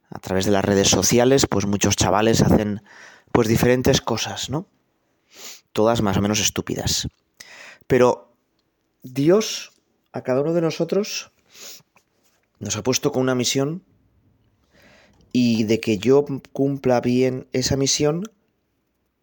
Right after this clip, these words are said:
pues depende la felicidad e-, aquí en esta tierra y luego la felicidad eterna, pues de mucha gente.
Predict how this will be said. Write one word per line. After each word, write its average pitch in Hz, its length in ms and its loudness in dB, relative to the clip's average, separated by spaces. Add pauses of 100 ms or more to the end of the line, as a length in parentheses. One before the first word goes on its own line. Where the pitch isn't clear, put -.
(680)
pues 107 200 -2
depende 107 360 0
la 113 140 0
felicidad 107 560 -2 (460)
e-, 98 180 -2 (140)
aquí 104 320 -2
en 127 80 2
esta 123 280 -2
tierra 131 460 -2 (480)
y 110 140 -6
luego 107 240 4
la 113 100 4
felicidad 98 560 -2
eterna, 139 580 -2 (680)
pues 107 180 -2
de 90 80 -6
mucha 107 240 -6
gente. 117 460 -8